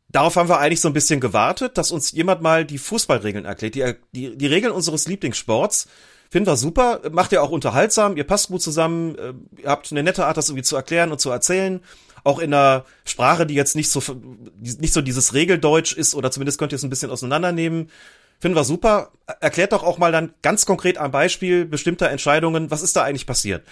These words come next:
Welche Regel ist da zur Anwendung gekommen? Wie sieht das aus mit der Regelauslegung? Hätte man das auch anders entscheiden können? Dann haben wir das auch mit reingenommen. Dann kam irgendwann der Twitter-Account dazu.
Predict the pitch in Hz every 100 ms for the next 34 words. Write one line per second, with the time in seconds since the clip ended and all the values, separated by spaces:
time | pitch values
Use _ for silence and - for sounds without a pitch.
0 | - - 139 143 175 202 180 - - 147
1 | 143 165 156 151 143 151 151 151 143 -
2 | - - - 131 160 139 143 156 143 127
3 | 117 208 185 139 147 156 156 143 139 151
4 | 131 131 113 190 180 160 151 147 147 151
5 | 147 - - 85 92 92 - 165 170 165
6 | 151 143 143 143 123 107 110 113 117 104
7 | 92 - 208 175 151 147 143 135 151 143